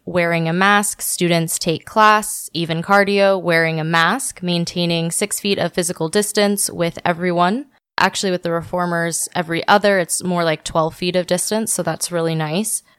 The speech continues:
I take my temperature every time I go into the studio and log it. Students are doing their equipment changes. They are cleaning all of their equipment after class with, like, super strength,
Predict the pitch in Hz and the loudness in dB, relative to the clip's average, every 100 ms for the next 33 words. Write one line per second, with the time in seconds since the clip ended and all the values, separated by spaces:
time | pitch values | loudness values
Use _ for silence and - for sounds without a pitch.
0 | - 175 180 196 175 170 165 226 233 240 | -4 -2 0 0 0 0 2 2 0 -2
1 | 240 226 220 180 175 185 170 165 165 160 | 2 2 2 0 -2 -2 -2 -2 0 -2
2 | 160 - 160 - 208 202 196 190 - 165 | -4 -6 -6 -2 0 4 4 4 2 -4
3 | 170 180 196 202 202 196 190 - - _ | -2 4 4 4 2 2 0 -6 -12 _
4 | _ - - 214 208 202 190 180 175 175 | _ -8 -4 2 2 2 2 4 4 2
5 | 165 175 170 165 - 165 202 - 185 - | -2 2 4 4 2 0 0 2 -2 0
6 | 190 180 180 175 175 170 - - _ _ | 0 0 2 4 4 0 -6 -10 _ _
7 | - 160 170 165 165 - 170 160 160 156 | -20 -4 2 2 2 0 2 4 4 2
8 | 160 165 160 - 220 214 202 196 180 180 | 0 -4 -8 -6 2 4 4 2 2 4
9 | 180 175 175 165 165 160 - - 208 196 | 4 2 2 4 4 0 -4 -6 -4 0
10 | 196 - 170 - 175 - 196 196 190 - | -2 2 0 0 -6 2 2 2 -4 -6
11 | 156 - 185 175 175 - 170 165 160 | -8 -4 -4 -2 -2 0 0 -2 -4